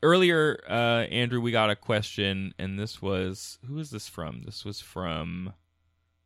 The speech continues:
Graham. Um, Andrew, why are you using earpods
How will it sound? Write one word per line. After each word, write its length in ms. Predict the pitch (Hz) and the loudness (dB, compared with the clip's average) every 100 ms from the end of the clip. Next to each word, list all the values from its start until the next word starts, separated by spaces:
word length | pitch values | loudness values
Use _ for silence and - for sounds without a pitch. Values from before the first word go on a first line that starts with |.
| _ _ _ _ _ | _ _ _ _ _
Graham. 340 | 123 110 87 - _ _ _ | 0 0 -2 -10 _ _ _
Um, 440 | 110 107 101 98 92 | 2 4 4 0 0
Andrew, 220 | 120 127 | 2 2
why 220 | 120 127 | 4 4
are 60 | 151 | 4
you 60 | 147 | 2
using 540 | 135 135 139 127 123 _ _ _ - | 2 0 0 -2 -8 _ _ _ -2
earpods 680 | 143 135 92 90 95 - | 0 2 0 -2 -4 -8